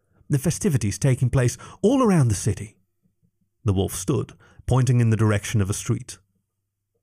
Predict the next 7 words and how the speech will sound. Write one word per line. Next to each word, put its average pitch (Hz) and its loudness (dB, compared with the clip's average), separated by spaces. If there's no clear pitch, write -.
Lupa 113 2
looked, 113 -2
blinking 117 2
her 95 2
eyes 95 0
hard. 104 -2
Reenactors, 120 0